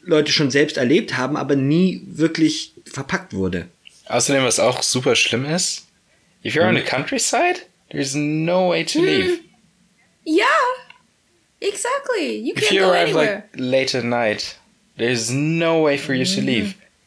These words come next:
Speaker 2: And then you're stuck there for a weekend or
Speaker 3: Surrounded
Speaker 2: something.
Speaker 3: by all these white people and you don't know if they're really smiling or if they're thinking about taking your body. <laughs> But
Speaker 2: Mhm.
Speaker 3: okay, also bei dir ist es Get Out, Nathan?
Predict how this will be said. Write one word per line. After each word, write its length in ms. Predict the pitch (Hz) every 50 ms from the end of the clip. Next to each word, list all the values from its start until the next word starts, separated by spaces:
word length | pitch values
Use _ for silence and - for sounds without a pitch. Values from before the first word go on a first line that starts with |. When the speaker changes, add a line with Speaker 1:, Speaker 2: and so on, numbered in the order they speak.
| _ _ -
Speaker 2:
And 220 | - 117 117 120
then 160 | 120 127 131
you're 140 | 139 135 135
stuck 320 | - - - 151 139 135 -
there 240 | 135 131 123 120
for 180 | 120 - - 123
a 80 | 120 120
weekend 380 | 123 139 135 - 110 98 90 87
or 100 | 90 90
Speaker 3:
Surrounded 340 | 90 196 190 196 196 185
Speaker 2:
something. 140 | 180 175 165
Speaker 3:
by 60 | 160
all 400 | 175 196 208 214 214 214 320 214
these 220 | 214 226 220 202 202
white 180 | 208 208 208
people 220 | 214 208 185 - 165
and 120 | 175 185
you 60 | 196
don't 200 | 185 185 202 208
know 180 | 196 196 196 185
if 100 | 190 185
they're 160 | - 165 160
really 240 | 170 208 254 277 277
smiling 400 | 277 294 277 254 254 262 269 269
or 120 | 254 226
if 100 | 220 220
they're 100 | 196 185
thinking 220 | - - 254 - 214
about 160 | 190 196 196
taking 280 | - - 214 277 233 202
your 120 | 196 208
body. 420 | 196 196 185 170 - - - - - - - - - - -
<laughs> 460 | - - - - 370 - - - - - - - - - - - - - - - - - - - - - _
But 140 | - - -
Speaker 2:
Mhm. 60 | - 247
Speaker 3:
okay, 160 | - - 196
also 160 | - 220 214 220
bei 80 | 233 233
dir 180 | 226 320 320 359
ist 100 | - 339
es 140 | 311 -
Get 140 | - 254 196
Out, 320 | 202 226 269 349 339 - - - -
Nathan? 440 | 214 196 196 247 254 277 285 302